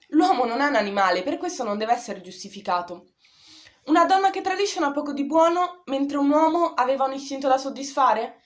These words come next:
Uno stupro va giustificato per una gonna troppo corta della vittima? Siamo arrivati un-, a un periodo storico avanzato dove la parità dei sessi, del vivere liberamente la propria sessualità,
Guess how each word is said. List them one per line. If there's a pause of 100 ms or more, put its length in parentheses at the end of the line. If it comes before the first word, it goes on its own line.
(220)
Uno
stupro
va
giustificato
per
una
gonna
troppo
corta
della
vittima? (280)
Siamo
arrivati
un-,
a
un
periodo
storico
avanzato
dove
la
parità
dei
sessi,
del
vivere
liberamente
la
propria
sessualità,